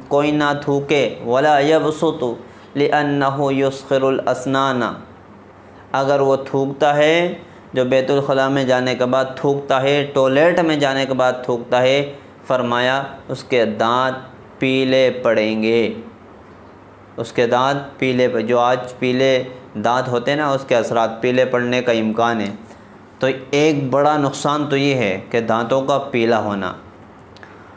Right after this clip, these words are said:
दूसरा नुकसान, दूसरा नुकसान टॉयलेट में थूकने का वो है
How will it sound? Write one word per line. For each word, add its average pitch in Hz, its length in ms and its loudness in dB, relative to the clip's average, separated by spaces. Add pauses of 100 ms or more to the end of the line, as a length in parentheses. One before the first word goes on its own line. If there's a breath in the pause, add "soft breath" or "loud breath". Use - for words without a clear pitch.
(840 loud breath)
दूसरा 170 500 4
नुकसान, 170 880 0 (1500)
दूसरा 147 400 2
नुकसान 147 800 -2
टॉयलेट 139 420 2
में 143 280 -2
थूकने 139 480 0
का 147 420 -2 (320)
वो 131 200 2
है 143 460 0